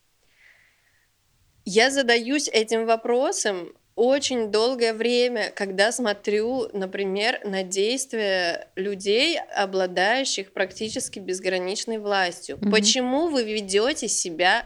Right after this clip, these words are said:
Speaker 1: как люди? Как будто бы вы реальные люди и имеете право на чувства.
Speaker 2: <laughs>
Speaker 1: Как будто бы у вас есть право действовать относительно своих эмоций. Вы
Speaker 2: Мгм.
Speaker 1: чё, блядь?
Speaker 2: Мгм.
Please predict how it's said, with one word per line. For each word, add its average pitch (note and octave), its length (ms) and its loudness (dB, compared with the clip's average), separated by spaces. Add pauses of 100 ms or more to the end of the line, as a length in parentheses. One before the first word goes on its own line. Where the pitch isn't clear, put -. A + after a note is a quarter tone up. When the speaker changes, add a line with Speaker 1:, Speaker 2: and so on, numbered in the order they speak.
Speaker 1:
как G3+ 280 -2
люди? F#3+ 680 -2 (720)
Как G#3 240 2
будто B3 320 2
бы A3 200 2
вы A3 440 2
реальные G#3 760 4
люди A3+ 420 -2
и A3 300 0
имеете G#3 520 2
право F#3+ 540 2
на E3 200 -2
чувства. D#4+ 680 2
Speaker 2:
<laughs> C5 2000 4
Speaker 1:
Как A3+ 260 4
будто B3 380 4
бы A3+ 180 2
у B3 140 2
вас A#3 340 4
есть A3 360 0
право A3+ 580 6
действовать G#3 1000 2
относительно G#3 960 0
своих F#3+ 500 0
эмоций. F#3 600 -2
Вы G#3 160 2
Speaker 2:
Мгм. A#3+ 80 2
Speaker 1:
чё, C4 360 2
блядь? E3+ 640 0
Speaker 2:
Мгм. A3+ 440 0